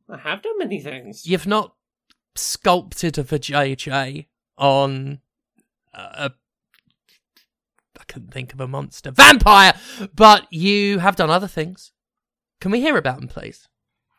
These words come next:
Speaker 1: I mean, yeah, you can find all the stuff I do at Laura K Buzz basically everywhere on the internet. Uh, Laura K Buzz on Twitter, Twitch, YouTube, TikTok, Patreon. That's the one that pays the bills.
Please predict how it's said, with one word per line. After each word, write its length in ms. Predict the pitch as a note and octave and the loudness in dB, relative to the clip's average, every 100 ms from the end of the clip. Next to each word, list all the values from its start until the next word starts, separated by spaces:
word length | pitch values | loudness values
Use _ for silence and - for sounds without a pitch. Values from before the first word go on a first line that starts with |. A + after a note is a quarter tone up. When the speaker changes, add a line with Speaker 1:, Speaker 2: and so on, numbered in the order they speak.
| _ | _
Speaker 1:
I 140 | G4+ G4+ | -10 -4
mean, 300 | G4+ F4 D4 | 0 0 -2
yeah, 360 | C#4+ A4 A#4+ B3 | 0 2 2 0
you 160 | F#4 | -4
can 160 | F#4 A3+ | -6 -6
find 220 | B3 A#3 | -4 -4
all 100 | G3+ | -4
the 80 | F#3 | -8
stuff 300 | - G3+ G3+ | -8 -8 -6
I 100 | G3+ | -6
do 240 | F3+ F#3+ | -6 -8
at 80 | F#3+ | -8
Laura 320 | F3 G3 G3 | -10 -8 -6
K 160 | G3 F#3+ | -6 -8
Buzz 360 | G3 A#3 F#3+ D3 _ | -8 -12 -14 -20 _
basically 560 | - F#3+ - F#3+ F#3 F3 | -8 -8 -8 -14 -12 -10
everywhere 400 | D#3+ E3+ D#3 C#3+ | -8 -8 -8 -10
on 80 | C#3+ | -10
the 100 | C#3+ | -8
internet. 440 | F#3+ F#3 C3+ E3+ - - - - _ | -8 -8 -8 -10 -12 -20 -20 -20 _
Uh, 240 | F3 D#3+ D3+ | -6 -4 -6
Laura 200 | E3+ E3+ | -6 -8
K 180 | F3+ E3+ | -8 -6
Buzz 260 | D#3+ D#3 - | -4 -4 -8
on 220 | D3+ C#3+ C3 | -16 -16 -14
Twitter, 440 | A#3+ G#3+ F#3 C#3 | -12 -8 -6 -8
Twitch, 460 | - A#3+ G3+ - D4+ | -8 -12 -12 -14 -12
YouTube, 440 | G#3+ G3+ F3 D3+ B2+ | -10 -8 -10 -12 -10
TikTok, 540 | G#3 - G3 D#3 - _ - _ - | -12 -10 -8 -8 -10 _ -20 _ -8
Patreon. 560 | C#4 B3 A3+ G3 C#3+ | -6 -6 -4 -4 -6
That's 160 | D3+ E3+ | -10 -10
the 60 | F#3 | -10
one 80 | F3 | -8
that 100 | E3+ | -8
pays 200 | F#3 D#3 | -8 -8
the 60 | |
bills. 440 | F3 F3 F3 E3+ | -4 -4 -4 -8